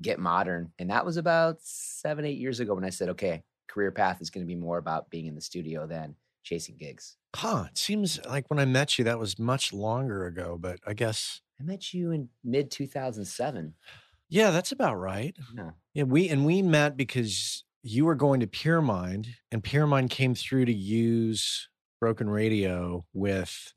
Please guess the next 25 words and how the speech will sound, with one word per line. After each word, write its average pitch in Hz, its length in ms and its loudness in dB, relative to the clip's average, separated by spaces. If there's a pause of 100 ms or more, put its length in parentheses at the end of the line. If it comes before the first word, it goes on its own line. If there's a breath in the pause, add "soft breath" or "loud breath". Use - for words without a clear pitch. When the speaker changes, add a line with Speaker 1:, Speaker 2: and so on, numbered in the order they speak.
Speaker 2:
one 110 360 0
of 107 140 0
your 95 680 -4 (260)
professors 101 840 0
t-, - 160 -10 (120)
there, 95 500 0
uh, 87 400 -4
whose 101 300 -4
name 104 500 -2
Speaker 1:
Will 101 160 4
Speaker 2:
was 95 180 0
Speaker 1:
Storkson. 95 440 -2 (120)
Speaker 2:
Yeah. 113 520 4 (260)
You 110 100 -2
guys 123 180 4
came 123 220 2
through, 117 300 2
and 110 100 0
that's 135 220 2
when, 113 340 0
when 113 240 0
we 123 140 4
met. 104 560 0 (240)
And, 104 300 -2
uh, 92 340 -4